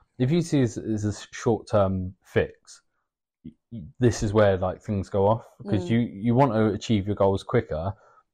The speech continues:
Speaker 1: and by doing that, you might hinder it slightly, but all of a sudden, y-, you know, you, you feel like you've knocked yourself off course.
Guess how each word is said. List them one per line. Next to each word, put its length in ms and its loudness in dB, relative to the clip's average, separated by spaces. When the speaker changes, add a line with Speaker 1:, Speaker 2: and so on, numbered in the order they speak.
Speaker 1:
and 120 -2
by 80 6
doing 280 4
that, 180 -2
you 80 -4
might 240 0
hinder 360 0
it 100 -2
slightly, 840 2
but 80 0
all 120 2
of 40 2
a 80 -2
sudden, 480 2
y-, 240 -16
you 280 -2
know, 100 -2
you, 200 -4
you 120 -8
feel 180 0
like 100 -2
you've 160 -4
knocked 240 -4
yourself 300 -2
off 120 -6
course. 460 -2